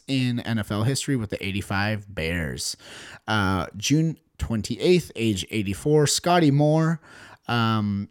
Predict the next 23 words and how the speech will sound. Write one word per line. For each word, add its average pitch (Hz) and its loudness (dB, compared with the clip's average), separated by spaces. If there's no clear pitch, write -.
he's 113 -4
a 101 -2
rock 127 0
guitarist 127 0
best 120 0
known 113 0
for - -6
backing 110 -2
Elvis 90 -6
Presley. 170 0
Um, 120 0
we 135 4
have 101 0
June 160 2
twenty-eighth, 147 2
Pat - -2
Summitt, 175 -4
sixty-four, 160 4
winningest 165 2
coach 160 2
in 135 0
Division 139 2
One 143 0